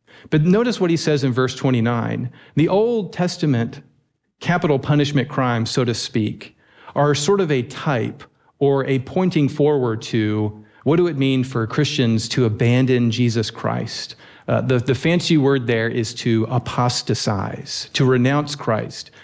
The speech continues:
to go from saying you believe in Jesus to saying he died for nothing.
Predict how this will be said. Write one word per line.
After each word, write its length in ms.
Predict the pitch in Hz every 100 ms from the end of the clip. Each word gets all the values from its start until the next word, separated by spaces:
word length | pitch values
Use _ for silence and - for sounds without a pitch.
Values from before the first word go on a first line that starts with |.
| - _ -
to 220 | 143 131
go 220 | 139 160
from 180 | 160 147
saying 280 | 151 147 139
you 100 | 127
believe 320 | 127 151 175
in 80 | 156
Jesus 400 | 143 139 139 -
to 120 | 123
saying 380 | - 123 117 113
he 120 | 120
died 400 | 113 113 113 110
for 140 | -
nothing. 580 | 113 110 110 110 113 120